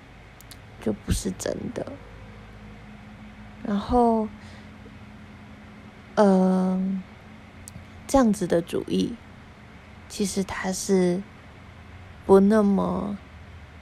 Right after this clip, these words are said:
承认，呃，潜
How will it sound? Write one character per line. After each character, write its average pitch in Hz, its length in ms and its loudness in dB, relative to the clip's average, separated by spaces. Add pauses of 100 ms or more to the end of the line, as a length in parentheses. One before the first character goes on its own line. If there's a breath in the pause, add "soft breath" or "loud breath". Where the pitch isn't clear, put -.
(240)
承 185 480 0
认， 185 300 2 (1400)
呃， - 480 -2 (140)
潜 - 280 -2